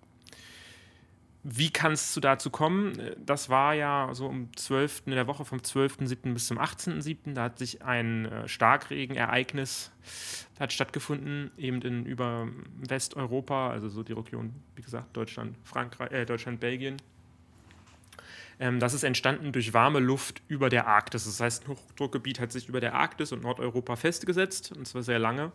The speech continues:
äh, hat die Luft aufgeheizt und dadurch, ähm, hat sich ein Tiefdruckgebiet gebildet und es konnte quasi nicht weg, weil es, es wäre normalerweise abgezogen,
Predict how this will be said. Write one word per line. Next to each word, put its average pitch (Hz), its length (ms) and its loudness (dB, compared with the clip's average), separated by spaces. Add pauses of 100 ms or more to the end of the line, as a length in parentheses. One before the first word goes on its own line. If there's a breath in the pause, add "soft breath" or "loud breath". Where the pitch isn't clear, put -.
(640 loud breath)
äh, 120 180 0
hat 120 160 0
die 123 40 -2
Luft 127 240 -2
aufgeheizt 139 720 -4 (300 loud breath)
und 120 200 2
dadurch, 131 560 6
ähm, 117 340 4 (340)
hat - 240 -4
sich 135 140 0
ein 131 80 0
Tiefdruckgebiet 147 1080 -4
gebildet 156 440 6
und 120 120 2
es 120 100 -2
konnte 147 280 2
quasi 123 320 4
nicht 117 200 -2
weg, 131 300 2
weil 107 160 2
es, - 180 -6
es 110 340 -8
wäre 123 260 6
normalerweise 117 460 6
abgezogen, 135 760 2